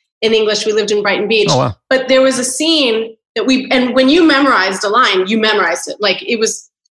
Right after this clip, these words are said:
Speaker 1: I don't know the language, right? So there was a scene, he's in the, the hospital,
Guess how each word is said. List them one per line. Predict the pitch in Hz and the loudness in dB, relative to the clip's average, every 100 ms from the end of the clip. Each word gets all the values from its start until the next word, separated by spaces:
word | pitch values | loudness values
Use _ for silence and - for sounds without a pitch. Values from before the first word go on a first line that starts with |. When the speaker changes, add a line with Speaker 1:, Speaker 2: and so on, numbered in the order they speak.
| - | -4
Speaker 1:
I | 214 | -2
don't | 262 269 | 2 2
know | 220 | 2
the | 214 | 0
language, | 240 285 196 185 - - - | 0 0 0 -2 -6 -8 -4
right? | 226 240 302 - - - _ | 0 0 0 -6 -18 -20 _
So | - - 262 240 | -6 0 0 2
there | 254 | 2
was | 262 | 0
a | 262 | -2
scene, | 262 302 | 0 2
he's | 294 277 | 2 2
in | 262 | 0
the, | 240 214 208 - - - _ - | 2 0 -2 -4 -10 -18 _ -12
the | 226 214 208 190 | -8 -6 -4 -4
hospital, | - 240 247 - - 208 196 185 185 | -2 -2 -2 -6 -6 -2 0 -2 -4